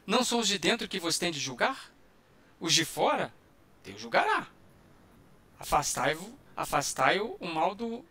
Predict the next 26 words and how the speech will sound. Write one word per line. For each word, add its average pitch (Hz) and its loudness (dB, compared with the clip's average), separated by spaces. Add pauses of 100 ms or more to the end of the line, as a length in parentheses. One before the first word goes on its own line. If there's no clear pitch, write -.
do 170 -12
meio 175 0
de 202 -6
vossos", 185 -4 (340)
de 139 -12
quê? - -10
De - -18
vo-, 147 -10
de 151 -6
vós. 131 -2 (240)
Isso. - -6 (800)
<clears throat> 175 2 (240)
Então, 151 0 (380)
aqui 277 0
desse, 156 -2
desse 139 -4
versículo 131 -8
onze, 147 -6 (140)
inclusive, 156 -6
tem 175 -4
a 180 -2
questão 185 -2
de 185 -6
comer 202 0 (140)
com. 139 -4 (1120)
Tá? 123 -2